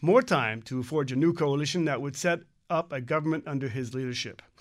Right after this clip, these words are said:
The Knesset House Committee is to convene on Monday to prepare the bills for further reading. Meanwhile, the Speaker of the Knesset, Miki Levy, is opposing introduc-,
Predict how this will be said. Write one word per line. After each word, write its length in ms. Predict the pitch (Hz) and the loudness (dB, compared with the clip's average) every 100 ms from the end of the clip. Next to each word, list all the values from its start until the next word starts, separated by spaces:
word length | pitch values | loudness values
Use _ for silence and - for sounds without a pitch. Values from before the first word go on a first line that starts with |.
| - - _ - | -20 -20 _ -18
The 100 | - | -6
Knesset 320 | 143 143 127 | -4 -4 -2
House 260 | 160 160 | 0 0
Committee 340 | - 151 160 160 | 0 0 0 0
is 160 | 170 170 | -2 -2
to 100 | 165 | -2
convene 360 | 160 160 175 | 2 4 4
on 200 | - 156 | 2 -2
Monday 560 | 170 269 190 110 98 - - | 2 2 0 -4 -10 -14 -12
to 100 | 127 | -10
prepare 320 | 131 156 147 | -4 -2 0
the 80 | 147 | -2
bills 300 | 151 135 127 | -2 -4 -6
for 100 | 147 | -8
further 340 | 156 135 120 | -6 -4 -4
reading. 440 | 127 170 104 101 - _ _ - - - - - - | -4 -4 -4 -12 -20 _ _ -20 -16 -16 -16 -12 -2
Meanwhile, 460 | 262 233 190 262 | 4 8 10 8
the 80 | 226 | 6
Speaker 320 | - 196 185 | 0 -2 0
of 60 | 185 | -2
the 80 | 165 | 0
Knesset, 400 | 170 175 180 208 | 2 2 2 0
Miki 240 | 175 170 | 0 2
Levy, 400 | 151 208 190 165 | 4 4 4 2
is 160 | 151 143 | 2 -2
opposing 500 | - 175 233 185 147 | 2 6 6 4 2
introduc-, 580 | 139 147 147 147 - | 0 -2 -2 -2 -6